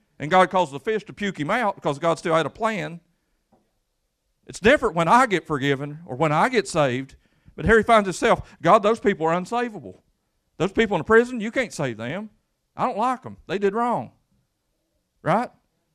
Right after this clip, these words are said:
"I don't like these kind of people. They was born on the other side of the tracks. I don't like them. Don't save them, God. Just save us."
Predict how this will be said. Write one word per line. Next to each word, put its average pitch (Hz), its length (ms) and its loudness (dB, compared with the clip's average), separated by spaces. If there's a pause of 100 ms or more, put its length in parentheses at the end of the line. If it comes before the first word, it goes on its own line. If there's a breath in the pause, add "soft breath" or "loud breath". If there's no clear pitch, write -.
(200)
"I 143 80 -4
don't 220 100 -2
like 196 180 2
these - 180 -4
kind 190 160 2
of - 80 -6
people. 190 220 -4
They 165 80 0
was 208 100 -2
born 180 300 -4 (120)
on 185 120 -6
the 190 60 0
other 214 160 0
side 233 180 2
of 233 40 0
the 220 60 -10
tracks. 240 320 -4
I 180 100 0
don't 220 160 -2
like 185 220 -2
them. 233 320 -10 (880)
Don't 180 160 -6
save 226 200 0
them, 226 220 -2
God. 156 260 -2
Just 196 140 -6
save 220 200 -2
us." 220 460 -8